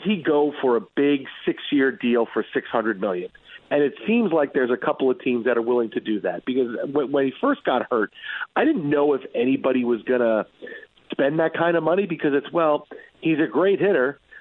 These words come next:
but you're really paying him to hit and pitch, and he's not gonna pitch for two years. You're not gonna know he's gonna pitch for two years. So maybe he goes someplace for a couple of years, signs, like, for a hundred million dollars and goes for two years. That guy has said he's gonna stay with the Angels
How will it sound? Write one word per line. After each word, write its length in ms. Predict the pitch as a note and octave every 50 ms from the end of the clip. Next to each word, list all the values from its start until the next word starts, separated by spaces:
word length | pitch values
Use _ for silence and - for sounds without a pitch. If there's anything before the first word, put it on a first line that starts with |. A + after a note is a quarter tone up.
| - - _
but 240 | - D3+ C#3+ - -
you're 140 | C#3 C#3 B2
really 240 | D#3+ F#3+ F3+ D3+ B2+
paying 340 | - - F3+ F#3 E3 C#3
him 140 | C3+ B2+ B2
to 100 | B2 A2+
hit 220 | - C#3+ D3+ C3+ -
and 220 | A#2 B2+ B2+ G#2+
pitch, 280 | - - E3 A#2+ A2+ - -
and 80 | G#2
he's 160 | B2 D#3+ D#3 D#3+
not 180 | D3 B2+ -
gonna 140 | B2 G#2+ G2+
pitch 220 | - - E3+ - -
for 80 | - - - -
two 100 | C#3+ B2
years. 340 | A2+ C#3 D#3+ C3 G#2 G2 G#2+
You're 120 | C#3 C#3+
not 100 | B2 -
gonna 80 | - -
know 120 | C3+ E3
he's 80 | D#3+ -
gonna 80 | A2+ -
pitch 120 | A2 - - -
for 60 | - A2
two 60 | G2+
years. 180 | F#2+ A2 A#2+ -
So 160 | - A#2 - - - - - - _ -
maybe 220 | G3+ C4+ D4 B3 G3
he 100 | G3+ D#3
goes 180 | E3+ D#3+ D3 -
someplace 380 | D3 B2+ A2 - C3+ B2+ A2+ - -
for 120 | A#2 G#2+
a 60 | G2+
couple 280 | - - D3 - - B2+
of 80 | B2 A#2+
years, 320 | A2+ A2+ A2 G#2+ G#2+ - - _ - - - - _ -
signs, 320 | F3+ F3+ F3 E3+ C#3+ A#2
like, 160 | D3 C3 - -
for 140 | C3+ B2+ A#2
a 60 | A2+
hundred 200 | D3 C#3 C3+ B2+
million 240 | C3 C3 B2+ B2 A#2
dollars 360 | A#2 A#2 A2+ A2 A2 A2 G#2
and 100 | G#2+ G#2+
goes 160 | C3 B2 A2
for 100 | - A2+
two 180 | - - A#2+ G#2+
years. 220 | G#2 G#2 F#2+ - - - - - - -
That 180 | F#3+ A#3 A#3+ -
guy 120 | A3 F#3 D#3+
has 100 | F3 D3+ -
said 100 | E3+ C#3
he's 200 | C#3+ F3 D#3 C#3
gonna 160 | D#3 C#3+ -
stay 160 | - D3 C3 B2
with 140 | A#2+ -
the 100 | A2+ G2+
Angels 300 | F2+ F2 E2+ - - -